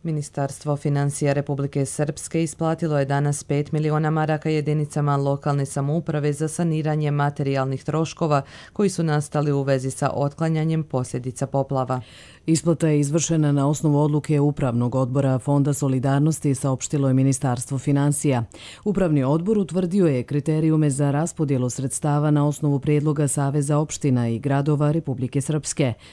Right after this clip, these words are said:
Speaker 2: Spisak opština i gradova sa kriterijumima za raspodjelu i ukupnim iznosom isplaćenih sredstava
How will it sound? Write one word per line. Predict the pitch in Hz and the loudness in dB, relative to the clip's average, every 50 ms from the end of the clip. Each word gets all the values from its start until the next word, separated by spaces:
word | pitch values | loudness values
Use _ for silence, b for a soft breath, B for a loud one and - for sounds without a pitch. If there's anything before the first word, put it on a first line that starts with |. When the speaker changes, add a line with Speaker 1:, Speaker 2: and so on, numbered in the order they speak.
| B | B
Speaker 2:
Spisak | - - - 175 165 - 156 147 - | -14 -4 0 0 2 2 0 0 0
opština | 156 151 147 - - 175 165 156 147 135 | 0 0 0 -2 0 2 4 4 4 2
i | 120 113 | 2 0
gradova | 98 139 143 151 156 156 165 156 165 170 | -2 -2 -2 0 0 0 2 2 2 0
sa | 156 - - 135 127 | 0 0 -2 -2 -2
kriterijumima | 120 - 143 143 139 156 147 147 143 143 147 147 156 156 160 160 160 | -2 -2 -4 -2 0 0 0 2 2 2 2 2 4 4 4 4 2
za | 147 139 135 117 113 | 2 0 0 -2 0
raspodjelu | 113 131 135 135 - - 156 143 143 151 147 151 151 | 0 0 -2 -2 -2 -2 -2 0 2 2 2 4 4
i | 156 | 2
ukupnim | 160 156 - 202 - - 143 120 120 | 2 0 -2 -4 -2 -2 0 0 0
iznosom | 127 123 139 160 147 - 143 139 135 | 0 0 0 0 0 0 0 2 2
isplaćenih | 139 131 - 156 151 - 147 131 123 - | 2 0 -2 -4 -4 0 0 0 0 -2
sredstava | - 117 117 - - 165 156 165 170 175 156 | -4 -8 -10 -6 -4 -2 0 0 2 2 2